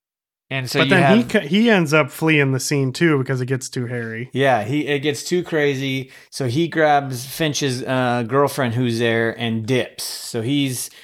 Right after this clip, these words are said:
Speaker 1: he's trying to stay out. So he can't help them anymore now.
Speaker 2: Mm-hmm.
Speaker 1: Um,
Speaker 2: With the door. Like, he can't make sure Valkyra can't get through the door.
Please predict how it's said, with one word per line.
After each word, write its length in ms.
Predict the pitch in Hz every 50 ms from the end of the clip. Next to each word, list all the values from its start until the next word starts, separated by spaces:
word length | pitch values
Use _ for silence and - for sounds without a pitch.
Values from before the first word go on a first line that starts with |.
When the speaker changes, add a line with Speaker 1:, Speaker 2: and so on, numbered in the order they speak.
| - - _
Speaker 1:
he's 240 | _ - 151 156 143
trying 400 | - - 160 147 135 127 127 123
to 80 | 123 120
stay 240 | 113 - 131 127 123
out. 140 | 120 113
So 160 | 107 - 123 113
he 160 | 131 185 190
can't 260 | - 208 170 113 107
help 280 | 120 131 147 147 - -
them 180 | 127 110 110
anymore 420 | 110 110 110 107 104 104 104 104 104
now. 440 | 107 107 107 104 101 101 101 104 107
Speaker 2:
Mm-hmm. 180 | 147 135 131
Speaker 1:
Um, 480 | 127 110 107 104 101 104 135 - - 156
Speaker 2:
With 200 | 175 190 185 -
the 100 | 196 175
door. 480 | 143 131 131 170 165 156 139 127 123 123
Like, 220 | 131 135 131 135
he 120 | - 190
can't 300 | 170 - - 185 165 151
make 180 | 147 156 151 139
sure 240 | - - 165 156 147
Valkyra 560 | 139 143 139 135 135 - 160 147 139 135 135
can't 240 | - 156 151 139 131
get 200 | 135 143 135 -
through 140 | 147 139 131
the 100 | 127 117
door. 520 | 113 - 151 139 127 117 101 95 -